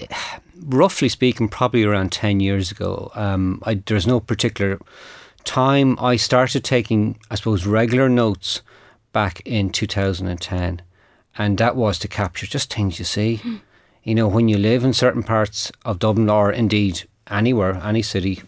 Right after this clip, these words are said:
Speaker 1: across the country or any town, you constantly see things.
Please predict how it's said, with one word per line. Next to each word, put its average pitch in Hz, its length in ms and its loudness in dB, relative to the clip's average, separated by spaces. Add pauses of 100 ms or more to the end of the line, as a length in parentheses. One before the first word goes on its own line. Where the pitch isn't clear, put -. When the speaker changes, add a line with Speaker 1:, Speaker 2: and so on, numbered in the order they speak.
Speaker 1:
across 98 260 -4
the - 80 -8
country 95 340 -4
or 92 80 0
any 92 200 0
town, 95 340 -2 (560)
you 117 160 -2
constantly 127 380 0
see 117 220 0
things. 87 500 -8